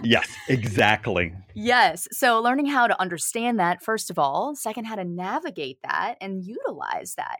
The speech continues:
Speaker 2: right? And use it as an advantage and use it to our advantage, rather, as opposed to, you know, just thinking, "Oh gosh, time, it's just something that's always working against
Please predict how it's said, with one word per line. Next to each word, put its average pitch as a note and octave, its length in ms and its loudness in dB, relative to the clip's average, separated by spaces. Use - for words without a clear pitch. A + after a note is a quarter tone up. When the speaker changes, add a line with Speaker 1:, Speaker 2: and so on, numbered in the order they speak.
Speaker 2:
right? A#3+ 220 -8
And G3 180 -10
use B3 140 -8
it C#4 80 -2
as G3+ 160 0
an F3+ 140 -6
advantage F3 560 -6
and F3 120 -8
use G3 120 -8
it F3+ 120 -12
to D4 200 -8
our D3 160 0
advantage, C#3+ 560 -10
rather, D#3 420 -8
as F#3 120 -4
opposed F#3 500 -4
to, D#3+ 260 -2
you E3 80 -8
know, D#3 100 -4
just D#3 180 -12
thinking, D#3 320 -12
"Oh D3+ 80 -10
gosh, C#3+ 320 -12
time, D3+ 260 -12
it's - 120 -12
just - 120 -8
something D3 220 -12
that's - 160 -14
always E3+ 220 -12
working - 340 -16
against D3+ 400 -16